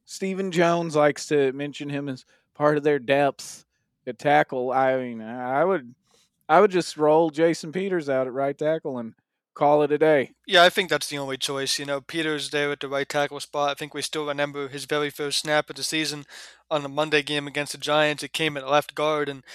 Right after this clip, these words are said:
Speaker 2: he immediately got to the second level and sprung a big run. I forget if it was for Elliott or Pollard, but sprung a big run. And, you know, Terrence Steele has been really good at that at right tackle. You know, the first thing you ask your right tackle to do is, of course,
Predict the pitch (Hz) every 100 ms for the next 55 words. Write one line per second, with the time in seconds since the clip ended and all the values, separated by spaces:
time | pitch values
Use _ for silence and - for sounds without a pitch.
0 | - - 139 143 147 139 135 139 - 131
1 | - 147 135 131 139 139 135 127 - 156
2 | 143 135 127 139 131 135 135 131 160 160
3 | 147 143 135 143 135 135 139 127 _ 143
4 | 135 131 123 123 - - - - - -
5 | 165 151 143 147 143 139 143 147 139 131
6 | _ - _ _ 160 135 175 170 - 170
7 | 156 127 143 139 151 143 151 143 135 131
8 | 123 123 131 - 143 135 120 131 131 135
9 | 139 - 160 - 156 147 143 147 151 139
10 | 143 156 147 151 139 131 143 139 131 -
11 | 143 -